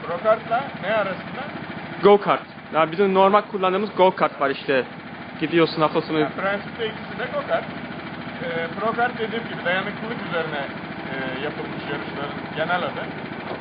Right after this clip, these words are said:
Speaker 1: Ee, yani bu bir endurance cup dediğim gibi başta anlattığım gibi. Ee, prensipte bu şasilerin, e, diğer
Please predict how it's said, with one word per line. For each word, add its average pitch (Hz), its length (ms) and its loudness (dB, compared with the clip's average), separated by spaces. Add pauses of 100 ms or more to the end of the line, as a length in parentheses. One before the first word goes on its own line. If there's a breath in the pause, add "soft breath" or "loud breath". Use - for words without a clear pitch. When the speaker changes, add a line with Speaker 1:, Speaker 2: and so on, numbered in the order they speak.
(540)
Speaker 1:
Ee, 127 60 -6 (1000)
yani 156 180 0
bu 170 120 -6
bir 185 180 -2
endurance 190 460 -4
cup - 140 -4 (200)
dediğim - 280 -6
gibi - 180 -6
başta 127 300 -6
anlattığım - 500 -6
gibi. - 160 -6 (800)
Ee, 147 40 -4 (340)
prensipte 185 600 -2
bu 220 80 -2 (300)
şasilerin, 196 560 -2 (680)
e, - 20 -4 (680)
diğer 202 280 2